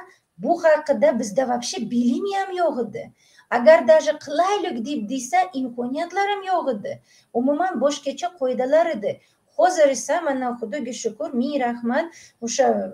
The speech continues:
Shavkat Shavkat Mirziyoyevga-da, o'sha bizni prezidentimizga, o'zi mana shu dunyoda, mana, Xudoga shukur, ancha rivojlanish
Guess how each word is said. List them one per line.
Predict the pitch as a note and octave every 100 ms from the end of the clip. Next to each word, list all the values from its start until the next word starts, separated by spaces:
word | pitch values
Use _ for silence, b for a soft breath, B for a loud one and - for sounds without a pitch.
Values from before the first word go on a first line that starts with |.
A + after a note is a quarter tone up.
| -
Shavkat | - A#3 - C4 C#4 _ - A#2+ - _
Shavkat | - B3+ C4 C#4 C#4 -
Mirziyoyevga-da, | A3+ A3+ A#3+ A#3+ C4+ B3 C4 - A3+ G#3+ C#4+ D#4
o'sha | C#4+ A#3+
bizni | A3+ A3+ A#3
prezidentimizga, | G#3+ A#3 G#3+ A#3+ A#3+ A3+ A3+ G#3 A3 B B B
o'zi | A3+ A3 C#4
mana | C4+ B3
shu | B3+ A3
dunyoda, | G3+ B3+ B3+ B3+ A#3 A#3
mana, | A3+ A#3
Xudoga | - G#3+ B3+ A#3
shukur, | - - B3
ancha | A#3 A#3 A#3+
rivojlanish | A#3+ C4 A3+ B3+ C4